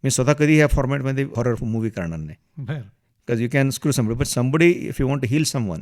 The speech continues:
Speaker 2: हां.
Speaker 1: this is the best platform. त्यामुळे बऱ्याच आता ट्रेनिंगमध्ये पीटीएसडी वगैरे ह्यासाठी ह्या टेक्नॉलॉजीचा बराच उपयोग आता चाललेला आहे.
Speaker 2: हिलिंगसाठी?
Speaker 1: हिलिंगसाठी.
Speaker 2: बरं. श्रोते हो, आजचे पाहुणे या कार्यक्रमात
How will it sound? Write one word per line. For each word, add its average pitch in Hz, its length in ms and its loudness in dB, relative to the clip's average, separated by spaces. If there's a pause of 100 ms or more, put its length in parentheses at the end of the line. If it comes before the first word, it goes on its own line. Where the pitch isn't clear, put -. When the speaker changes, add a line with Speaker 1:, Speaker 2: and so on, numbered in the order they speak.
(140)
Speaker 2:
हां. 131 160 -8 (720)
Speaker 1:
this 127 140 -4
is 139 100 -2
the 123 120 -2
best 120 180 0
platform. 95 340 -4
त्यामुळे 120 200 -2
बऱ्याच 135 240 2
आता 131 360 2
ट्रेनिंगमध्ये 120 500 0
पीटीएसडी 113 640 -2
वगैरे 110 420 -2 (280)
ह्यासाठी 113 360 2
ह्या 117 100 6
टेक्नॉलॉजीचा 113 400 2
बराच 104 440 0
उपयोग 107 240 -2
आता 107 160 -2
चाललेला - 380 -6
आहे. - 160 -18
Speaker 2:
हिलिंगसाठी? 139 480 2
Speaker 1:
हिलिंगसाठी. 87 540 -4 (140)
Speaker 2:
बरं. 131 160 -4 (760)
श्रोते 143 280 -4
हो, 113 160 -6 (520)
आजचे 170 300 0
पाहुणे 196 320 2
या 190 80 2
कार्यक्रमात 147 520 -2